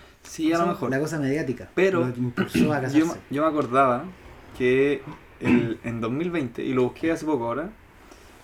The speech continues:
Speaker 1: en dos mil veinte igual había sido una noticia en que ellos como en un reality o en un programa así como de
Speaker 2: Ah, sí.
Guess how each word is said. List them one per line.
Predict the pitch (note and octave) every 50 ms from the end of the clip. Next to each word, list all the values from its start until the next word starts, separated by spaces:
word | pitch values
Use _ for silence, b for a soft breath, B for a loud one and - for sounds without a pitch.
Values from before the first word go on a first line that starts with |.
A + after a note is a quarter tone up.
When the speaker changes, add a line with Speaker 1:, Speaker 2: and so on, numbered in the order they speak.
| - -
Speaker 1:
en | B2 B2 B2
dos | B2
mil | C3 D3 E3 E3
veinte | D#3+ E3 F3 F3+ F3 F#3
igual | D#3+ D3+ D#3+ E3+ F3+
había | F3+ F3
sido | - F3+ E3+ F3
una | F3 F3
noticia | E3+ D#3 E3 F3+ - - C3+
en | B2 A#2+
que | A#2+ B2 B2 B2 A#2+
ellos | A#2 C#3 D3+ D3 D3
como | D3+ C#3+ C#3
en | C#3+
un | D3 D3 C3+
reality | C3+ C3+ C#3+ D3+ D#3+ D#3 D3+ D#3+ D#3 D#3
o | D3+ C#3+
en | C#3
un | D3 D3 C3+
programa | - C3 C3+ C#3+ D3 D3
así | C#3 - D3+
como | D3 D3 C#3+ C#3 C3+
de | C3
Speaker 2:
Ah, |
sí. | B2